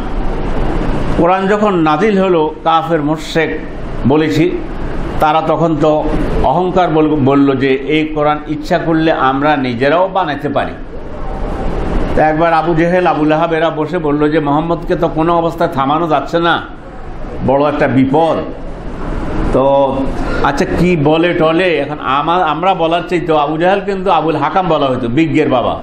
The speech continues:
পরে কোরআনের উপরে এবং এক কথা ঈমান না আনার কারণে বলা,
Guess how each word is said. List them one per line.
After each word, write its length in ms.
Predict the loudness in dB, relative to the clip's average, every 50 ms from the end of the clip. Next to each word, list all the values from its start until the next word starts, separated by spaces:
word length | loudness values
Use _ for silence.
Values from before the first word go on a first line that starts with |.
| -12 -14 -12 -10 -8 -8 -8 -8 -8 -8 -6 -2
পরে 320 | 0 2 2 2 2 0 0 0 0
কোরআনের 360 | 2 2 2 2 2 2 2
উপরে 400 | 2 2 2 0 0 0 -2 -4 -6 -2 -2
এবং 220 | 0 0 0 -2 -2 -6 -2
এক 120 | -2 -2 -2 0
কথা 200 | 0 0 2 2
ঈমান 400 | 0 2 2 2 2 2 2 2
না 260 | 2 0 2 2 0
আনার 260 | 0 0 -2 -4 -6 -2
কারণে 480 | -2 0 0 0 -2 -2 -4 -6 -8 -8 -12 -14 -16 -16 -16 -14 -14 -12 -10 -8 -6 -4 0
বলা, 300 | 0 2 2 2 0 0